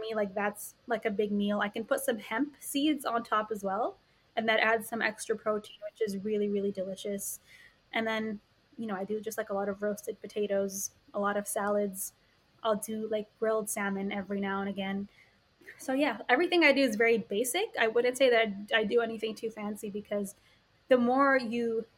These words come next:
eat those kinds of foods, the more you crave them, and you don't really need anything that's too fancy or, or it's been,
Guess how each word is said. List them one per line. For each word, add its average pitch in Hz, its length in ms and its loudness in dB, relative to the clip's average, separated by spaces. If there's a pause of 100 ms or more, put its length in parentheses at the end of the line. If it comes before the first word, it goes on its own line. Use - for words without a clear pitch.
eat 269 220 0
those 240 160 4
kinds 233 260 0
of 220 100 0
foods, 220 420 0
the 220 120 0
more 220 460 -2 (100)
you 220 160 -4
crave 214 340 -2
them, 285 380 6
and 226 120 0
you 226 80 -2
don't 220 180 4
really 220 200 2
need 214 160 0
anything 240 320 0
that's 247 160 0
too 269 160 0
fancy 269 520 4
or, 226 80 6
or 214 200 2
it's 196 160 0
been, 226 200 -2